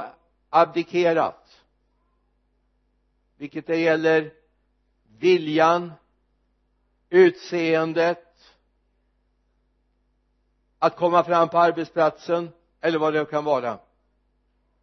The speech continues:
Har inte egot kapitulerat, så har inte Guds rike kommit. Om jag inte vågar lita på att han faktiskt har omsorg om mig. Ja, ja, i och för sig, du,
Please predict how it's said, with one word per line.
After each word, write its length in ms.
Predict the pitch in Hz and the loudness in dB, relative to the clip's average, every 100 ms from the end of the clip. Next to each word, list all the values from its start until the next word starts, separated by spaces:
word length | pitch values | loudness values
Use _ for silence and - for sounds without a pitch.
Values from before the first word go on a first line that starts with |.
| _ _ _ _ - | _ _ _ _ -6
Har 120 | 175 | -4
inte 180 | 185 185 | -2 -4
egot 800 | 165 180 196 185 165 165 - | 0 4 4 2 -2 -4 -6
kapitulerat, 920 | - 160 165 - 165 160 165 156 156 - | -6 -4 -6 -6 -4 -2 0 0 -2 -4
så 80 | |
har 60 | 156 | -8
inte 180 | 151 151 | -8 -8
Guds 240 | 147 147 | -10 -10
rike 300 | 147 127 135 | -16 -16 -18
kommit. 400 | 131 120 98 82 _ _ _ _ _ _ _ _ _ _ _ _ _ _ _ _ _ _ - | -12 -12 -14 -20 _ _ _ _ _ _ _ _ _ _ _ _ _ _ _ _ _ _ -4
Om 180 | 175 | 0
jag 120 | 196 208 | 2 2
inte 180 | 202 | 2
vågar 720 | 180 220 214 180 175 208 196 - _ | 6 8 8 6 2 2 2 -2 _
lita 520 | 165 214 175 - 185 | -10 -8 -8 -4 -2
på 120 | 185 | 4
att 160 | 175 170 | 4 6
han 160 | 180 165 | 2 2
faktiskt 260 | 170 - | -2 -2
har 160 | 170 - | -6 0
omsorg 600 | 180 165 151 - 160 147 | 0 0 -6 -8 -4 -4
om 120 | 139 | -4
mig. 280 | 131 107 80 _ _ _ _ _ _ _ - | -6 -8 -10 _ _ _ _ _ _ _ -6
Ja, 140 | 139 | 0
ja, 160 | 180 175 | 2 2
i 100 | 170 | -2
och 40 | |
för 60 | - | -4
sig, 300 | 175 113 113 | -4 -4 -8
du, 480 | 143 156 156 151 | -10 -8 -8 -10